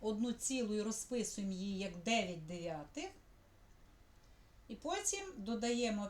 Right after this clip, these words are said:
п'ять і віднімаємо шість. В результаті будемо мати вісім дев'ятих. Отже, х дорівнює вісім дев'ятих.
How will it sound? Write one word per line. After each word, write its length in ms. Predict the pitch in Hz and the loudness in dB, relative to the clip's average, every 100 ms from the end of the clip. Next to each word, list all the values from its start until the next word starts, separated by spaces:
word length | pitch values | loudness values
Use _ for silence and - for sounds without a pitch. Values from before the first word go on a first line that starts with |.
| - | 0
п'ять 360 | 311 359 370 | 2 2 0
і 40 | 240 | -4
віднімаємо 640 | 196 196 214 254 269 262 | -2 0 0 2 2 2
шість. 640 | 240 - 226 202 - - - | 2 4 2 0 -6 -14 -8
В 40 | |
результаті 680 | 190 185 202 - 294 370 370 | -6 -4 -4 0 2 2 -4
будемо 360 | 294 277 311 285 | -6 0 2 6
мати 480 | 294 285 285 285 277 - - - - - - | 6 4 2 -4 -4 -12 -20 -20 -20 -20 -16
вісім 760 | 175 214 277 294 - 294 294 285 - - - - | -4 2 2 2 0 2 2 0 -8 -20 -20 -16
дев'ятих. 680 | 185 220 220 185 151 - 160 - | -4 0 2 0 -2 -8 -14 -6
Отже, 380 | 196 180 180 190 240 359 | -4 -2 -4 -2 0 -2
х 220 | 359 - - - - - - | -2 -6 -8 -18 -20 -20 -4
дорівнює 580 | 196 226 247 233 233 214 | 0 2 4 4 4 4
вісім 600 | 254 254 202 - 180 175 | 2 2 0 -2 -4 -6
дев'ятих. 680 | 170 196 254 349 - 381 | -4 2 6 4 4 -2